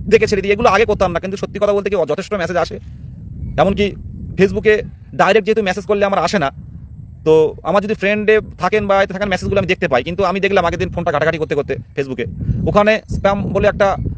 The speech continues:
মেসেজ রিকোয়েস্ট বলে একটা অপশন আছে, সেখানে স্মাপ-, স্প্যাম বলে একটা, আহ, অপশন রয়েছে। তার মধ্যে গিয়ে দেখলাম প্রায় চারশো পাঁচশো মেসেজ ওখানে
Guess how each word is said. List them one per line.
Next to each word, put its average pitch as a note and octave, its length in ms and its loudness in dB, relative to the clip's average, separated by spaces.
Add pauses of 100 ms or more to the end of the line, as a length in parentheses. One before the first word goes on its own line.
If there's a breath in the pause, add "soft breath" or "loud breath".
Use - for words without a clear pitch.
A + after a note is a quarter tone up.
মেসেজ G3 220 2
রিকোয়েস্ট A3 280 0
বলে A3 100 4
একটা G#3 140 2
অপশন F3+ 180 -2
আছে, E3+ 120 -2
সেখানে F#3+ 220 0
স্মাপ-, - 380 -2
স্প্যাম F#3 260 -2
বলে G3 140 4
একটা, A3 140 2
আহ, C#3 840 0
অপশন F3+ 280 2
রয়েছে। F3 140 2
তার F#3+ 140 2
মধ্যে A3+ 240 2
গিয়ে A3+ 140 4
দেখলাম A3 280 4
প্রায় G#3+ 200 6
চারশো G3+ 340 -2
পাঁচশো G#3 280 -2
মেসেজ F#3+ 220 -2
ওখানে G3 280 -2